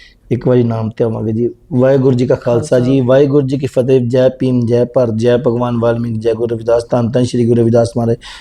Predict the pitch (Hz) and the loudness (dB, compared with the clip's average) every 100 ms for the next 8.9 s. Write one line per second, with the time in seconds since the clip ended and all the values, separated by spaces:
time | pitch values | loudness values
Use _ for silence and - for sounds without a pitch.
0 | - - 139 147 139 135 123 127 131 - | -10 -2 0 2 2 2 2 0 -2 0
1 | 131 113 113 127 123 120 123 123 120 123 | -2 0 0 2 2 2 0 0 -2 -2
2 | 120 123 113 123 123 - 117 123 123 117 | -2 -2 -2 -2 -2 -2 -2 0 2 2
3 | 117 120 117 117 117 - 117 120 - 135 | 0 2 2 2 0 0 0 0 -4 -6
4 | 117 113 110 107 - 113 - - - - | -4 -2 0 -2 0 -2 -2 -6 -16 -8
5 | - 110 123 120 117 123 123 120 113 117 | 0 2 2 0 2 2 0 -2 -2 -2
6 | 117 110 117 117 113 117 113 113 113 120 | -2 0 0 0 0 -2 0 0 0 0
7 | 107 120 107 113 110 120 113 117 113 107 | -2 -4 -2 -2 -2 0 2 2 2 4
8 | 117 123 110 117 113 113 117 110 | 2 0 0 0 0 -2 -2 -2